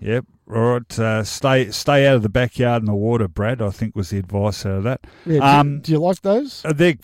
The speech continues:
Speaker 1: they're very good. So the winner's gotta be good. Just a, a couple, I wrote down a few myself that I remembered. So Michael Voss almost lost a finger trying to attach a trailer to his car.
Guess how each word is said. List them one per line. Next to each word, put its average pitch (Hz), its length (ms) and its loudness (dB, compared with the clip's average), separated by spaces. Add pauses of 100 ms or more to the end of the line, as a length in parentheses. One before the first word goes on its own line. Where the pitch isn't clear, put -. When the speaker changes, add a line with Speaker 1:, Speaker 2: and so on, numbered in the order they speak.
Speaker 1:
they're 143 180 4
very 131 300 4
good. 123 220 0
So 131 180 0
the 123 80 4
winner's 165 380 2
gotta 113 200 2
be 95 140 -2
good. 147 240 -2
Just 202 220 0
a, 175 200 2
a 170 60 -4
couple, 156 500 0 (280)
I 143 220 4 (220)
wrote 110 260 0
down 107 200 -2
a 104 60 -2
few 101 400 -4 (240)
myself 113 540 -4
that 113 100 -2
I 101 60 0
remembered. 110 440 -2
So 123 200 -2
Michael 131 440 2
Voss 123 640 -2 (640)
almost 139 480 2
lost 117 260 0
a 113 60 -2
finger 123 420 0
trying 117 320 0
to 107 120 2
attach 107 520 -4
a 110 160 -6
trailer 113 720 0 (120)
to 123 140 0
his 107 220 0
car. 131 520 -8